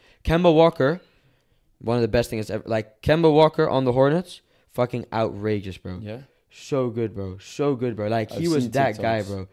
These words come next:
Speaker 1: He was that guy, bro. And, like, he drove you guys to the playoffs, and then the time for his, like, his, like, second big money contract came,
Speaker 2: He
Speaker 1: M-,
Speaker 2: started
Speaker 1: M J didn't wanna give it to him.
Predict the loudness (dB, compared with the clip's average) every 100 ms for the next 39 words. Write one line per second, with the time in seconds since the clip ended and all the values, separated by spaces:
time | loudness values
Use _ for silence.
0 | _ _ _ -2 -2 -2 -2 -2 0 0
1 | 0 -2 -2 -2 -2 -4 -2 4 4 4
2 | 2 2 -2 -2 0 0 -2 -10 _ -20
3 | _ -4 -2 -2 -6 -12 _ _ -8 -6
4 | -2 0 0 -2 2 2 2 -2 0 -2
5 | -4 _ -8 -2 0 -2 -2 -4 -4 -4
6 | -2 -2 -2 -4 -4 -4 -4 -4 -2 -2
7 | -4 -12 _ _ _ _ _ _ _ _
8 | _ _ _ _ -18 -12 -6 -4 -2 -4
9 | -2 -4 -4 -4 -4 -6 -8 -12